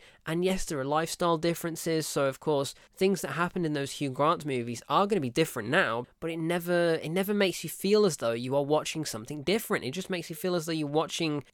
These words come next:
a truly heartfelt story being told wonderfully through the writing and the directing and the style of it all, because it's so colourful at times and unique and just different. Okay, we need to understand that there are massive differences in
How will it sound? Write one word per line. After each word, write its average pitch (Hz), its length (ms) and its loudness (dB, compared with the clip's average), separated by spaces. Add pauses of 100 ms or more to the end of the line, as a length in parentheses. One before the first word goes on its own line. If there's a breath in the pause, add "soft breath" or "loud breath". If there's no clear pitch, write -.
a 143 60 -6
truly 202 500 2
heartfelt 151 500 0
story 131 600 0
being 139 220 -2
told 147 260 0
wonderfully 139 760 2
through 135 200 -4
the 123 80 0
writing 127 460 0
and 123 60 -4
the 120 60 -6
directing 120 600 -2
and 110 100 -10
the 117 60 -10
style 180 460 4
of 135 120 2
it - 60 -12
all, 104 320 -8
because - 240 -6
it's 214 140 -2
so 226 120 2
colourful 233 520 -2
at 139 100 -4
times 127 460 -4
and 151 140 -4
unique 175 600 0
and 165 340 -4
just 240 360 -4
different. 180 720 0
Okay, 123 320 0 (260 loud breath)
we 202 140 2
need 254 160 0
to 254 80 2
understand 170 580 0
that 139 180 -4
there 147 120 2
are 180 120 6
massive 147 440 2
differences 123 920 -4
in 139 180 -4